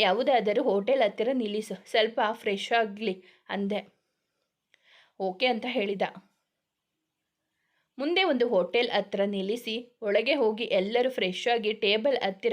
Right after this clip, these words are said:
ಕುಳಿತುಕೊಂಡು, "ಯಾರ್ಯಾರಿಗೆ ಏನೇನು ಬೇಕು?" ಅಂತ ಕೇಳಿದ ಅಶೋಕ್. "ಎಲ್ಲರಿಗೂ ಊಟ ಹೇಳು, ಮಾರ್ನಿಂಗ್ ಟಿಫನ್ ಸರಿಯಾಗಿ ಯಾರೂ ತಿಂದಿಲ್ಲ" ಅಂದ ಮೋಹಿತ್.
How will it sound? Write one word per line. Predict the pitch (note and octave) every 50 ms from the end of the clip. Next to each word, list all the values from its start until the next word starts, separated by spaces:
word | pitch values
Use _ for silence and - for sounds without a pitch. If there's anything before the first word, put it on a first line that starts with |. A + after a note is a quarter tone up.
| A#3 A#3
ಕುಳಿತುಕೊಂಡು, | - A3+ F#3+ F#3+ F#3 F#3 B3 - C4 A#3+ A3 G#3+ G#3 A3+ B3 - _ _ _ _ _ _ _ _ _
"ಯಾರ್ಯಾರಿಗೆ | - A3 A3+ G#3+ A#3+ C4+ D#4+ D4+ C4 G3+ G3+ G3 B3 D#4 B3+
ಏನೇನು | A3+ A3+ A#3 A#3 A#3+ B3
ಬೇಕು?" | A3+ G#3 G3 G3 G3 B3+
ಅಂತ | A#3+ A3 G#3+ - C4
ಕೇಳಿದ | B3+ - A3 G3 G3+ G#3 G#3 A3 F#3+
ಅಶೋಕ್. | - G#3+ A3 - G3 G3 G3 - - - - - _ _ _ _ _ _ _ _
"ಎಲ್ಲರಿಗೂ | A3+ A3 A#3 C4+ D4+ D#4+ D4 C4+ A#3 D4+
ಊಟ | C#4 A#3+ G3+ G3+ C4
ಹೇಳು, | C#4+ C4 B3+ G3+ G#3+ - - _
ಮಾರ್ನಿಂಗ್ | A3 G#3 G#3 G#3+ A#3+ C4+ B3+ B3 B3+ B3+
ಟಿಫನ್ | - _ A#3+ G#3+ G#3+ - B3 B3+ B3
ಸರಿಯಾಗಿ | - C#4+ A3+ F#3+ G#3+ A3 A#3+ C4 A#3+ G3 G3+ G3+ G3+ -
ಯಾರೂ | - D#3+ F#3 F#3+ A3 C4 C#4+
ತಿಂದಿಲ್ಲ" | A#3 - G#3+ G#3 G#3+ B3 C4+ C4+ B3
ಅಂದ | A3 G3+ G3+ A3+
ಮೋಹಿತ್. | A#3+ A3+ G3+ G3 G#3 G#3 G3 G3 -